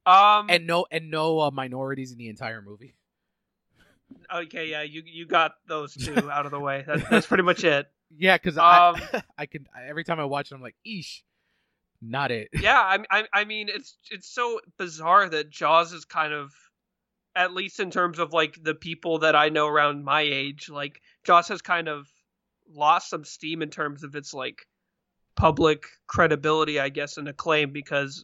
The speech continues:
Speaker 1: I still think, at least, that it's, it's in my top two favorite Spielberg movies, and I think it's just an incredible way to just look at him and the way that he goes about directing and how one change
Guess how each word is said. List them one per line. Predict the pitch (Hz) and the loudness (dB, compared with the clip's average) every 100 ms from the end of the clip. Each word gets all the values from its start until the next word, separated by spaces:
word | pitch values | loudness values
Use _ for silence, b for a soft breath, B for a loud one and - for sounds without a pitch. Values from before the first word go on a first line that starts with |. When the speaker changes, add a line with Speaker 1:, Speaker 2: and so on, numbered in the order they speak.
| _ | _
Speaker 1:
I | 165 294 | 2 2
still | - 175 | 2 -2
think, | 151 151 147 | -2 -8 -12
at | 143 | -16
least, | 156 147 - | -16 -18 -16
that | 135 | -12
it's, | 147 143 - - _ _ _ _ _ - | -12 -12 -16 -20 _ _ _ _ _ -4
it's | 185 | 0
in | 196 | 2
my | 156 | 2
top | - 160 - | 4 2 0
two | 160 | -6
favorite | 160 151 147 | -2 -4 -6
Spielberg | - 165 160 165 147 | -6 -2 2 2 0
movies, | 156 151 160 156 151 | -4 -4 -4 -6 -6
and | 151 147 139 143 - _ _ _ _ _ _ _ _ - | -4 -4 -4 -10 -18 _ _ _ _ _ _ _ _ -2
I | 156 | 0
think | 170 160 | 0 -2
it's | 151 - | -4 -8
just | 160 151 - - | -10 -10 -12 0
an | 175 | 2
incredible | 160 - 170 156 156 139 | 2 2 2 2 -2 -4
way | 151 151 143 | -2 0 -2
to | 160 | -10
just | 147 147 - | -12 -12 -12
look | 190 - | -14 -12
at | 165 | -8
him | 151 147 | -4 -4
and | 143 | -2
the | 147 | -2
way | 147 147 | 0 -2
that | 147 | -6
he | 147 | -4
goes | 151 147 | -2 0
about | 151 143 | 0 0
directing | 147 147 151 - 143 139 | -2 -2 -2 -4 -6 -6
and | 135 | -6
how | 143 143 | 0 2
one | 135 160 180 | 4 4 4
change | 160 180 160 147 139 - | 2 2 2 -2 -8 -16